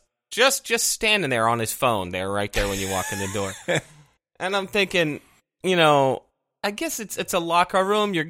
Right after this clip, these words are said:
Speaker 1: you're gonna see some man flesh, right?
Speaker 2: Right,
Speaker 1: But,
Speaker 2: right.
Speaker 1: but, but I think also that, I, I don't know. There's, there's so, when it comes to the men's locker room at a gym, there's certain types of people. So type one, uh, is the, um, the really hairy guy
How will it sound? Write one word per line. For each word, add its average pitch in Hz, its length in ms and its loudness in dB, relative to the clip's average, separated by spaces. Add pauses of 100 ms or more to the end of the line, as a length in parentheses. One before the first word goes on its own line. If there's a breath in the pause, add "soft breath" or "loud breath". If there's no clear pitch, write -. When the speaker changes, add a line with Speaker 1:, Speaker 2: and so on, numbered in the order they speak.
Speaker 1:
you're 165 160 -2
gonna 190 320 0
see 202 240 -4
some 151 280 0
man 175 280 4
flesh, - 640 -2 (100)
right? 185 400 -2 (100)
Speaker 2:
Right, 95 300 2 (100)
Speaker 1:
But, 90 120 0
Speaker 2:
right. 104 180 -2 (100)
Speaker 1:
but, 185 320 -6 (240)
but 196 140 -6
I 190 120 -2
think 233 280 -4
also 214 520 -2
that, 170 240 -8 (580)
I, 220 160 -6 (100)
I - 20 -2
don't 240 120 0
know. 208 260 0
There's, 202 220 0
there's 208 220 2
so, 202 160 2
when 202 200 -4
it 196 120 -4
comes 254 280 -2
to - 80 -8
the 202 80 -4
men's 196 260 0
locker 180 260 2
room 185 80 -4
at 190 40 2
a 185 60 2
gym, 175 260 -2
there's 165 140 -2
certain - 280 -4
types 160 300 -4
of 160 140 -10
people. 165 340 -8
So 120 240 -2 (640 loud breath)
type 254 320 2
one, 185 480 -2
uh, 147 480 0
is 147 300 -2
the, 131 320 -2
um, 120 340 2 (460 loud breath)
the 131 80 -6
really 196 320 0
hairy 180 360 0
guy 92 360 -2